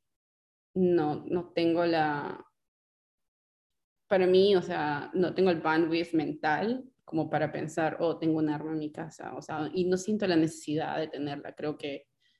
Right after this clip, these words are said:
es más el daño que hace de tener un arma en la casa que, que no tenerla.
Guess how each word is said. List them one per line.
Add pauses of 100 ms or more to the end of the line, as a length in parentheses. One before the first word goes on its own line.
(100)
es
más
el
daño
que
hace
de
tener
un
arma
en
la
casa
que, (240)
que
no
tenerla.